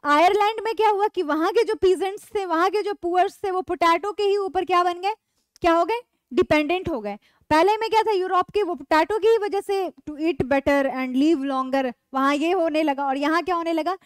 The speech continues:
डिपेंडेंसी हो गई, यानी कि डिपेंडेंट हो गए वो पोटैटो के ऊपर। अब देखना है कि वो कैसे हुए थे। तो एक डिजीज आई थी, destroyed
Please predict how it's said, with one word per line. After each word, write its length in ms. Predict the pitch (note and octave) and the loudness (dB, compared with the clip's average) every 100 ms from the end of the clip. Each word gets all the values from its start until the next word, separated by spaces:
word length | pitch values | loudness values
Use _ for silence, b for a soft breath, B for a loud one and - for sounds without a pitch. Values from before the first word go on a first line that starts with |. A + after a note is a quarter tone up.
| b b | b b
डिपेंडेंसी 580 | D4+ E4+ E4+ D#4 - F4 | -2 0 2 0 0 -4
हो 160 | C4 | -4
गई, 140 | F#3+ G3 - - | -6 -10 -12 -6
यानी 180 | C#4 D#4 | -4 -2
कि 220 | F4 F4 | -2 -2
डिपेंडेंट 520 | C#4 D#4 D#4 D4+ F4 E4+ | 0 0 -2 0 -2 -2
हो 120 | C#4+ | -2
गए 140 | C#4 | -2
वो 120 | C4+ | -2
पोटैटो 420 | C4+ C#4 B3 B3 B3+ | -4 -2 -2 -2 -4
के 140 | B3+ | -4
ऊपर। 300 | G3+ G3+ G#3 b b | -6 -6 -8 b b
अब 100 | E4 | -4
देखना 340 | C#4 G4 G#4 G#4 | 0 0 0 -2
है 60 | |
कि 140 | F#4 G4 | 0 0
वो 120 | F4 | -2
कैसे 380 | - C4+ - D#4+ | 0 0 0 -2
हुए 240 | C4+ G3+ | -2 -6
थे। 140 | A#3 A3+ | -8 -12
तो 520 | _ _ - F4+ G4+ | _ _ -10 -4 -2
एक 140 | D4 | 0
डिजीज 460 | B3+ C4 E4 G4+ E4+ | 2 2 4 4 4
आई 220 | C#4+ C4 | 0 0
थी, 280 | - D4 D#4+ _ _ C4+ | -2 -6 -6 _ _ -4
destroyed 440 | D#4 - F4 E4 | -4 -2 0 0